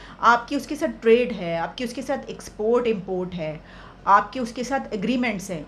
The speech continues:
और फिर इसके अलावा आप उसको ये देख रहे हैं कि दुनिया में जो बड़े-बड़े issues चल रहे हैं, Russia Ukraine war से लेकर और कई एक,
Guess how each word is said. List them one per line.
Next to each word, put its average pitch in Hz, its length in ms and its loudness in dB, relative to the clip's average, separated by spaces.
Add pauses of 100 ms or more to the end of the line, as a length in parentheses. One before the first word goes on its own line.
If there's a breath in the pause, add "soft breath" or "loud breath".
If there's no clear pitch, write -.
और 226 220 4
फिर 233 140 -2
इसके 208 220 -6
अलावा 170 220 0
आप - 340 0
उसको 233 220 -6
ये 233 220 0
देख 226 240 4
रहे 190 100 -6
हैं 214 140 -6
कि 240 100 -4
दुनिया 196 320 -4
में 233 120 -2
जो 226 100 0
बड़े-बड़े 190 340 -2
issues 226 300 -6
चल 208 80 -4
रहे 196 140 -4
हैं, 226 200 -2
Russia 214 380 0
Ukraine 190 420 -4
war 175 220 0
से 175 140 -4
लेकर 180 300 -4
और 190 300 0
कई 180 200 -2
एक, 190 160 -6